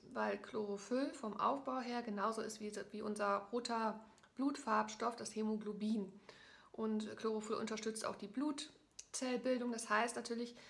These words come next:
je gesünder unser Blut ist, desto besser fühlen wir uns natürlich auch, desto gesünder sind wir. Das ist also mein Top-Basenprodukt. Es gibt noch ein paar andere. Nächste Basenprodukt, das ich dir empfehlen kann, ist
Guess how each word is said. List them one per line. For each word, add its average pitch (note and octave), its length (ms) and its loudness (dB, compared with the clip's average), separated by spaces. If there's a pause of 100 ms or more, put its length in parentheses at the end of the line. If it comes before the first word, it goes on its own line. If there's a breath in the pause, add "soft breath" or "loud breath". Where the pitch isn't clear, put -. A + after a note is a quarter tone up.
je A3+ 140 0
gesünder A#3 560 4
unser G3+ 560 2
Blut C#4+ 340 4
ist, C4 240 -2
desto G#3+ 220 -4
besser G3 340 0
fühlen A3+ 380 0
wir G#3+ 100 0
uns G#3+ 140 -4
natürlich G#3+ 340 -4
auch, G#3 100 0
desto - 280 -10
gesünder G3 480 -4
sind F#3+ 400 -2
wir. - 200 -8 (1300)
Das A3+ 160 6
ist A#3 60 4
also A#3+ 240 6
mein G#3 340 2 (420 loud breath)
Top-Basenprodukt. C4+ 1300 4
Es G#3+ 100 -4
gibt A3+ 200 -10
noch G#3+ 160 0
ein G3+ 200 0
paar G#3 200 -2
andere. C#4+ 500 2 (800 loud breath)
Nächste C#4 520 2
Basenprodukt, B3+ 760 6
das A#3+ 120 0
ich A#3 100 -2
dir A#3 160 0
empfehlen A3 400 0
kann, A3 240 -2
ist A3 420 -4